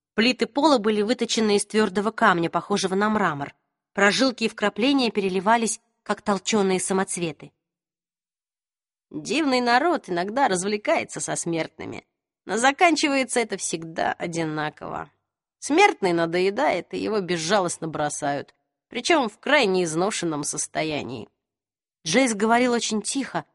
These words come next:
однако таким тоном, что у Клэри мурашки побежали по коже. Изабель расхохоталась, и стало понятно, почему Джейс понизил голос. Каменный коридор отражал и многократно усиливал любой звук,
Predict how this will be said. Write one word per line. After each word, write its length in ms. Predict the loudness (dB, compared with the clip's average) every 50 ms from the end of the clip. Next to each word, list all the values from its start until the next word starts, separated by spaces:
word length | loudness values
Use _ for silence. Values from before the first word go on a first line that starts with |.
| _ _ _ _ _
однако 380 | -12 -6 0 0 0 0 0 -2
таким 340 | -4 -4 -2 0 -2 -2 -2
тоном, 360 | 0 0 2 4 4 2 0
что 220 | -2 -4 -4 -4
у 80 | -4 -4
Клэри 280 | -2 -2 -2 0 0 0
мурашки 500 | 0 0 2 4 2 2 2 -2 -10 -16
побежали 440 | -12 -6 -6 -4 -2 -2 -4 -4
по 160 | -4 -4 -6 -6
коже. 380 | -4 -8 -8 -8 -8 -10 -10 -14 _ _ _ _ _ _ _ _ _ _ _ _ _ _ _ _
Изабель 500 | -12 -4 0 0 0 4 4 4 6 6
расхохоталась, 1040 | 4 2 0 -2 -4 -6 -6 -4 -6 -6 -6 _ -6 -4 -4 -4 -6 -8 -14 -18 -20 _ _ _ _ _ _ _
и 80 | -10 -10
стало 300 | -2 0 2 2 2 2
понятно, 540 | 2 2 2 4 4 4 2 2 0 -4
почему 360 | -6 -6 -4 -2 -2 0 0 -2
Джейс 380 | -2 -2 -2 0 -2 -2 -4
понизил 500 | -4 -4 -4 -2 -2 -4 -4 -4 -6 -8
голос. 500 | -8 -8 -6 -6 -6 -6 -8 -12 -16 -18 _ _ _ _ _ _ _ _ _ _ _ _ _ _ _ _ _ _ _
Каменный 460 | 4 4 6 6 4 2 2 2 0
коридор 480 | 0 0 -2 -2 2 2 2 2 2 0 _ _ _ _ _
отражал 520 | -8 -2 2 2 4 6 6 6 6 6
и 40 | 4
многократно 600 | 2 2 2 4 2 2 4 4 2 4 2 0 0
усиливал 540 | 0 0 0 0 2 2 2 2 2 2 2
любой 360 | 0 0 0 0 0 0 0
звук, 500 | 0 -2 -2 -2 0 -2 -2 -4 -8